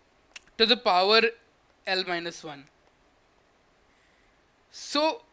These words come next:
for each pair of nodes I J such that C I is equal to C J and C I is equal to S of one. It doesn't matter. There's only one character in S,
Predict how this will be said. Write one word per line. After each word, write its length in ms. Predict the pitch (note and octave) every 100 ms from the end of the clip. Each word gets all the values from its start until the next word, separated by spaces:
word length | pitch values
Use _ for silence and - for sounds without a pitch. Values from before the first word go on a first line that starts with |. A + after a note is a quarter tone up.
| -
for 240 | G#3+ - D4+
each 300 | B3+ F4 -
pair 200 | C#4 B3
of 120 | B3
nodes 240 | B3+ C4+ C4+
I 260 | E3+ F#3 B3
J 380 | F#3+ E3+ G3 D#4+ _ _ _ - _
such 540 | - - - B3 - G3
that 360 | F3 G#3+ - - _ _ _ _ _ _ _ _ _ _ _ _ _ _ _
C 540 | - - - A#3+ C#4
I 380 | G3 F3 A3 C#4 -
is 180 | A#3 G3+
equal 360 | G3+ - C#4
to 80 | C#4+
C 260 | - A3+ G3+
J 300 | F3 E3+ C#4 _ _ _ _ _ _ _ _ _ _ _ _ _ _ _ G3
and 400 | F3+ G#3 D#4 - _
C 420 | - - B3 B3+ B3
I 380 | E3+ E3+ C#4+ - _ _ _ _
is 200 | - F#3+
equal 280 | G#3 G3+ B3
to 460 | A3+ B3 A#3+ A#3+ - _ _ _ -
S 200 | G#3+ -
of 160 | A3+ F#3+
one. 220 | F#3 F3
It 80 | A#3
doesn't 220 | A3+ A3+
matter. 220 | G#3+ F3
There's 160 | F#3 F#3+
only 180 | G#3 G#3+
one 180 | G3 G3+
character 360 | G3+ F#3 -
in 180 | F#3+ -
S, 260 | F#3+ -